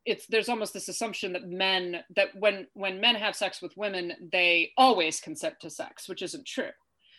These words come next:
Uh, and so I, I completely get that criticism of it, and I do wish that the film had gone into it more. Although in the back of all of this, I think that there is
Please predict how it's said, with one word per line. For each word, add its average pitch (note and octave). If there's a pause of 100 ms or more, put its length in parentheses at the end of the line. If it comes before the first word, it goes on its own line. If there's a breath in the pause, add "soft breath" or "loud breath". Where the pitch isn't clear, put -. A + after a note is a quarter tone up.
(640 soft breath)
Uh, F#3+ (320)
and A3+
so A#3+
I, G#3+
I A#3
completely A#3
get F#3+ (260)
that F3 (140)
criticism G3
of D#3+
it, D#3+
and E3
I E3+
do F#3+
wish G3
that -
the -
film E3
had D#3+
gone D#3
into F3
it D#3+
more. D#3+
Although E3+ (220)
in A#3+
the E3+
back D#4+
of A3+
all F3+
of E3
this, F3
I G3
think F#3+
that F#3+
there F3
is A#3